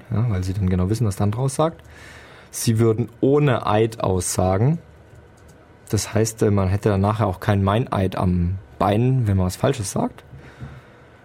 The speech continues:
Ähm, ihre Aussagen werden nicht aufgenommen oder transkribiert, sondern nur durch Notizen eines einzigen Kommissionsmitglied festgehalten. Und zu guter Letzt,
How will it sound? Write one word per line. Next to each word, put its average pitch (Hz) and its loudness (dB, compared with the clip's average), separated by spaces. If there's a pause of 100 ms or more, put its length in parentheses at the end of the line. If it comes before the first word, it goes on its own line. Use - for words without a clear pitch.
(100)
Ähm, 107 2
ihre 117 0
Aussagen 110 0
werden 98 2
nicht 165 0
aufgenommen 139 0
oder 117 2
transkribiert, - 0 (600)
sondern 107 2
nur 185 4
durch 123 2
Notizen 175 0 (100)
eines 151 0
einzigen 139 2 (320)
Kommissionsmitglied 117 0
festgehalten. - -4 (1040)
Und 139 2
zu - 0
guter 110 2
Letzt, - -2